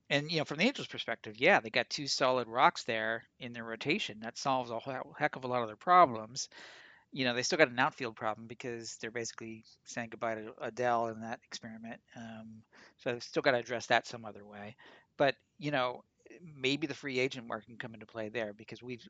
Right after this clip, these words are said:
noted already the starting pitching market's kind of already picked over. There's not much left in the starting pitching market for sort of impact pitchers, unless you think Carlos Rodon is an answer and he's healthy, he's got shoulder issues. You know, the trade market is really where the action is gonna be for starting pitching help.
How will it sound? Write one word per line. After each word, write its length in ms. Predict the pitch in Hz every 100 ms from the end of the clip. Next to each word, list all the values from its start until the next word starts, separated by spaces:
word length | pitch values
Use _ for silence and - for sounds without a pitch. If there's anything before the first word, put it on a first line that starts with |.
| _
noted 380 | 131 143 127 117
already 440 | 113 127 127 110
the 260 | 107 110 110 _
starting 260 | - 143 113
pitching 260 | 127 -
market's 380 | 120 104 117 -
kind 240 | - 156 131
of 140 | 117
already 360 | 117 113 110 107
picked 280 | 113 _
over. 340 | 110 104 101 - - - _
There's 140 | 131 113
not 120 | 143
much 180 | 123 123
left 200 | 123 -
in 60 |
the 60 | 110
starting 220 | 110 110
pitching 280 | 117 - 113
market 240 | 107 - _
for 180 | 113 107
sort 140 | -
of 80 | 104
impact 340 | 110 110 107
pitchers, 320 | - 110 117 - -
unless 240 | 117 117
you 60 | 123
think 160 | 120 117 _
Carlos 300 | - 120 113
Rodon 520 | - 113 113 113 117 113
is 120 | 110
an 80 | 113
answer 380 | 113 - 120
and 100 | 113
he's 120 | 110 -
healthy, 460 | 117 110 123 123 117
he's 100 | 107
got 160 | 113 -
shoulder 300 | 117 123 117
issues. 260 | - 120 - - - - _
You 80 | 143
know, 100 | 127
the 100 | 131
trade 220 | - 175
market 300 | 156 131 120
is 120 | 120
really 200 | 123 117
where 180 | 110 110
the 100 | 110
action 300 | 113 113 -
is 80 | 104
gonna 200 | 110 104
be 200 | 104 104
for 100 | -
starting 300 | - 110 110
pitching 260 | 110 - -
help. 220 | - -